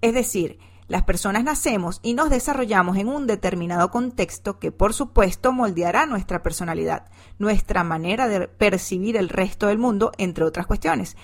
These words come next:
Entonces, esto además de generar que cada individuo sea diferente a otro, y mucho más aquel que nació y se desarrolló en circunstancias totalmente opuestas, incidirá en la manera con la cual se juzguen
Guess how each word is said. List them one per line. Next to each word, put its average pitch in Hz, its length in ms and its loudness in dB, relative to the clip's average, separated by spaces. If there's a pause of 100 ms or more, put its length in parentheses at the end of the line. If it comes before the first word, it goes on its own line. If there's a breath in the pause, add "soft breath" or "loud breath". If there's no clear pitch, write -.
(280 loud breath)
Entonces, 240 800 0
esto 175 280 0
además 220 360 2
de 160 80 -2
generar 175 500 0
que 160 180 -4
cada 190 200 4
individuo 254 500 0
sea 247 240 2
diferente 262 480 -4
a 302 100 4
otro, 180 300 2 (260 loud breath)
y 214 120 0
mucho 277 320 -2
más 233 300 0
aquel 208 380 2
que 240 120 -2
nació 247 400 0
y 196 80 -4
se 190 140 -2
desarrolló 175 500 -2
en 262 100 -6
circunstancias 254 800 -4
totalmente 247 720 0
opuestas, 208 600 -2 (380 loud breath)
incidirá 254 800 2
en 247 140 0
la 214 120 2
manera 190 420 2
con 180 120 -2
la 170 120 -2
cual 240 320 2
se 180 160 -2
juzguen 240 500 -2